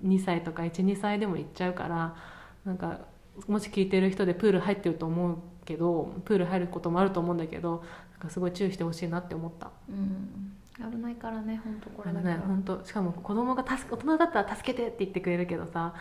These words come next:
Speaker 1: 子供って言えないからね。
Speaker 2: 言う。
Speaker 1: 言う間もなく沈むっていう。
Speaker 2: そうなんだ。いや、もう怖いよね。
Speaker 1: うん。
Speaker 2: 絶対見てないとダメ。
Speaker 1: そうそうそうそうそう。
Speaker 2: うん。
Speaker 1: もう結構イケイケなタイプの子はね、
Speaker 2: うん。
Speaker 1: 危ない。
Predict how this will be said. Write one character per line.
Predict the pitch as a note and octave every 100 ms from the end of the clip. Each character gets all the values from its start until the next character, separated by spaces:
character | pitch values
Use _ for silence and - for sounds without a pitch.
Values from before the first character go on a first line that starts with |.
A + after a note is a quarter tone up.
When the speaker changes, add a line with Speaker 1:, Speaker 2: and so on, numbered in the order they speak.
| - -
Speaker 1:
子 | - G3
供 | B3+ C4
っ | C4
て | A#3+
言 | A3 A3
え | B3
な | B3+
い | A#3
か | D#3+
ら | -
ね。 | F3+ E3 - - - - -
Speaker 2:
言 | G3
う。 | G3
Speaker 1:
言 | F#3 A3+
う | A#3+
間 | A3+
も | A#3
な | A#3+ B3
く | G3
沈 | - D#3+ D#3+
む | D#3+
っ |
て | E3 -
い |
う。 |
Speaker 2:
そ | - - G3
う | G3
な | F3+
ん | F3
だ。 | F3 - - - -
い | G#3+
や、 | G#3+ G#3
も | G#3
う | G#3
怖 | G3 G#3
い | G#3 F#3
よ | F3
ね。 | F3 F3 - -
Speaker 1:
う |
ん。 | E3+
Speaker 2:
絶 | D#3+ D#3
対 | F#3+ F3+ F3+ - -
見 | G3
て | F#3
な | F3
い | F3
と | E3+
ダ | E3+
メ。 | E3 - - -
Speaker 1:
そ | F#3
う | E3
そ | -
う | F#3+
そ | G3 E3
う | E3
そ | D#3+
う | E3
そ | D#3+
う。 | D#3+ F3 - - - - -
Speaker 2:
う | E3+
ん。 |
Speaker 1:
も | D#3
う |
結 | - E3
構 | - D3
イ | E3+
ケ | F3
イ | E3+
ケ | F3+
な | F3
タ | F3
イ | F3+
プ | F3
の | E3
子 | -
は | E3
ね、 | E3 E3 - -
Speaker 2:
う | G#3
ん。 | G3+ G3+ G3+ G3 G3 G3 F#3+ F#3+ D#3+
Speaker 1:
危 | D#3
な |
い。 | D#3+